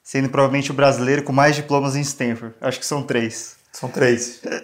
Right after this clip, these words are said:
Speaker 1: <laughs> Além disso, ele é mentor da Endeavor, faz parte do Management Board da Stanford Business School e ajudou a conferência no ano passado, tanto como mentor do time de liderança,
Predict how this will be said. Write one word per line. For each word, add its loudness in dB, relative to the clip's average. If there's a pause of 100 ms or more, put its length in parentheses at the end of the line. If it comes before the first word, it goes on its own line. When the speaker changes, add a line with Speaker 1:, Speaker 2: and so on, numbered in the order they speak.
(140)
Speaker 1:
<laughs> -2
Além 6
disso, 2
ele 6
é 6
mentor 2
da 4
Endeavor, 4 (540)
faz 2
parte 2
do -2
Management 0
Board 2
da 0
Stanford -6
Business -6
School -10 (480)
e 0
ajudou 2
a 4
conferência -2
no 0
ano -2
passado, 2 (240)
tanto -2
como -2
mentor -2 (440)
do -6 (140)
time -4
de -4
liderança, 0